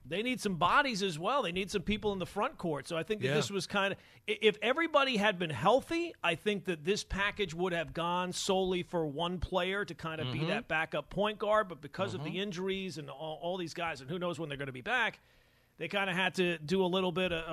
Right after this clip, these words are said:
Speaker 1: of both and, and get somebody who, you know, can shoot from the wings and, and, and also play in the front court like Bog-, Bogdanovich can.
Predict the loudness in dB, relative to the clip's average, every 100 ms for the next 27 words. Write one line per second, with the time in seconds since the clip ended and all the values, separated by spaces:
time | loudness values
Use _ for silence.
0 | -2 -2 2 4 4 0 -6 -10 -10 -12
1 | -8 -8 -6 -4 -2 -2 -2 -4 -2 -2
2 | -4 -6 -10 -12 -8 -8 -8 -4 -2 -2
3 | -4 -4 0 2 4 4 0 -4 -4 -6
4 | -6 -6 -8 -8 -8 -6 -4 -2 -4 -2
5 | -4 -4 -4 -4 -4 -4 -4 -6 -8 -12
6 | -12 -14 -12 -12 -10 -8 -10 -12 -16 -16